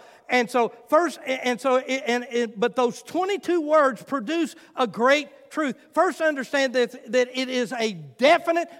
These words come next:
Romans eight twenty-eight is a definite promise. We know.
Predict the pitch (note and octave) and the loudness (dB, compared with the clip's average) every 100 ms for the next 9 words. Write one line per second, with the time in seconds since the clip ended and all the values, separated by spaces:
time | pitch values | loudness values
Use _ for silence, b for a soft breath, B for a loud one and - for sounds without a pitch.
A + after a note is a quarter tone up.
0 | B G#3+ D#4+ F#4 D4+ D#4+ D#4+ C#4 D4+ C4+ | B 4 6 4 4 4 4 -4 -2 2
1 | C#4+ C#4+ B B B3+ C4 A3+ A#3 G#3+ D#3+ | 0 -2 B B -6 -4 -2 0 0 -4
2 | C#3+ - A#3+ D#4+ D#4+ D#4 D4+ D4+ - C#4 | -16 4 6 6 4 2 2 0 -2 6
3 | C#4 A#3 F3+ - - - _ _ _ _ | 8 6 2 -10 -20 -20 _ _ _ _
4 | _ _ _ _ _ _ _ _ _ _ | _ _ _ _ _ _ _ _ _ _
5 | F#3+ A3+ G#3+ F#3+ C3+ | -4 0 2 2 0